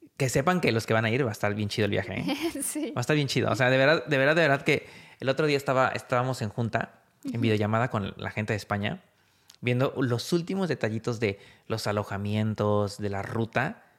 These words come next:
Speaker 1: Va a ser espectacular.
Speaker 2: <laughs>
Speaker 1: O sea, va a ser, va a ser espectacular, va a ser brutal. Vamos a ver auroras.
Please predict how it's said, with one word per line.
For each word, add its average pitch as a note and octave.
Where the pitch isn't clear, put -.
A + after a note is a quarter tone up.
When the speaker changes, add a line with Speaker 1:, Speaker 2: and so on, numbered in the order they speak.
Speaker 1:
Va E3+
a E3
ser E3+
espectacular. -
Speaker 2:
<laughs> C#4
Speaker 1:
O D3+
sea, C#3+
va D3+
a -
ser, E3+
va E3
a E3
ser F#3
espectacular, A2+
va B2+
a -
ser D3
brutal. G#2
Vamos D3
a D#3
ver D3
auroras. -